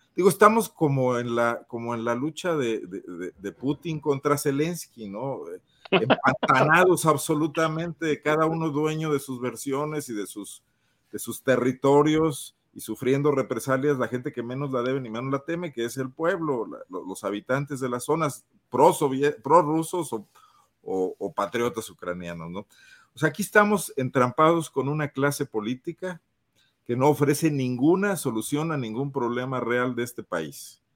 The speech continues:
pero que tiene para darse hasta con el mazo de lo mal que lo hacen los unos y los otros. Y a nosotros nos queda claro que todos los ha-, lo hacen mal. A ver, ¿quién duda de que López Obrador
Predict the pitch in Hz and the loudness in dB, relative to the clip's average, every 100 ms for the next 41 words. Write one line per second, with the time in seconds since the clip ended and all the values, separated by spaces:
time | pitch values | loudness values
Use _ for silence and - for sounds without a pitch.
0 | _ _ _ _ 131 131 143 139 165 190 | _ _ _ _ 0 2 2 2 2 0
1 | 196 139 127 147 170 185 165 143 120 117 | 0 -2 0 -2 -2 -2 -2 -2 -2 -2
2 | 120 139 151 165 139 123 127 151 160 - | 0 0 0 2 2 2 2 2 2 0
3 | 139 127 139 143 139 120 - 139 143 135 | 4 4 4 0 -2 -2 -2 -2 -2 -2
4 | 143 139 175 165 180 147 123 - _ _ | -2 -2 -2 -4 -6 -8 -10 -12 _ _
5 | _ 156 160 160 208 214 208 214 220 214 | _ 4 4 4 0 0 2 4 2 4
6 | 233 220 147 180 202 220 180 160 147 165 | 2 2 -2 0 2 0 0 -2 -2 -4
7 | 143 175 175 185 170 190 208 143 _ _ | -2 -2 -2 -6 -6 -6 -6 -8 _ _
8 | _ _ _ - 175 190 _ _ _ _ | _ _ _ -6 -6 -6 _ _ _ _
9 | - 220 220 214 214 190 147 147 160 151 | 0 0 2 4 6 4 2 0 0 0
10 | 131 123 127 135 | 0 2 0 -2